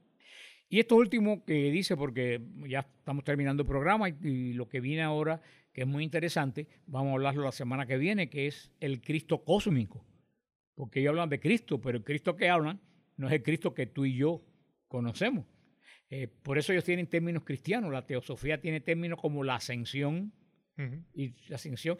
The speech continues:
Speaker 1: cuando tú dices la ascensión del Cristo, el, si Cristo sube, no, la ascensión es que tú subes de diferentes grados, pasas de un Cristo a otro.
Speaker 2: <laughs>
Speaker 1: O sea, pero lo que dice aquí la iglesia es muy cierto. Dice que todo esto de la nueva era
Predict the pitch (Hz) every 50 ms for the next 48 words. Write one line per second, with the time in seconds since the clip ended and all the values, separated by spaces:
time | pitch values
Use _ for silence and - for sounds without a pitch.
0 | - - - - 147 143 143 175 165 175 156 127 135 123 117 - 160 170 175 180
1 | 170 139 - 190 240 226 - - 147 - - - - _ - 131 120 - - 127
2 | 107 156 175 214 190 - 190 180 175 165 170 233 240 180 151 - 135 131 - 170
3 | 180 208 226 226 - 165 - - 175 - 214 208 220 226 220 196 180 165 160 -
4 | 156 160 165 - 190 143 160 160 165 196 208 180 151 135 - _ _ _ _ _
5 | _ _ _ - 160 175 - 190 175 170 175 175 160 - 165 180 - - - 151
6 | 143 156 214 233 - - 107 - - _ _ _ _ _ - - 185 165 - -
7 | - _ _ - - - - - 143 143 175 208 190 151 - - - - 175 185
8 | 190 185 156 185 196 233 - - 220 190 233 220 226 202 202 220 214 - 233 -
9 | - 180 170 175 165 165 165 160 151 - - 185 214 208 170 - - 131 156 196
10 | 165 180 147 - - 151 131 - - - 214 233 233 220 214 240 220 226 220 196
11 | 185 170 160 160 170 190 202 196 190 185 196 202 208 214